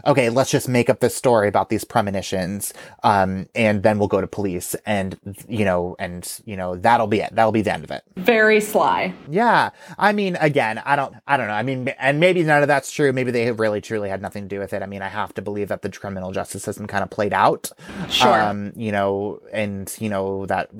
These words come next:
Speaker 1: Alan really was the right guy and, you know, su-, that he was the suspect and he was convicted and, you know, that was it.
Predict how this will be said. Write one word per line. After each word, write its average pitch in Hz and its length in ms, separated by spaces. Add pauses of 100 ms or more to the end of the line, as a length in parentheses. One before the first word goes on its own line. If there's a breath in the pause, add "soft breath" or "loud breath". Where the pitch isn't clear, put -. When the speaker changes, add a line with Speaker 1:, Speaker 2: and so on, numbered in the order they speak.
(120)
Speaker 1:
Alan 104 280
really 110 340
was 110 340
the 127 140
right 117 300
guy 127 320
and, 113 320
you 107 180
know, 104 120
su-, - 260
that 104 240
he 107 80
was 104 140
the 98 60
suspect - 460
and 104 100
he 95 100
was 92 120
convicted 135 420
and, 104 240
you 101 60
know, 92 100
that 92 120
was 95 120
it. 160 240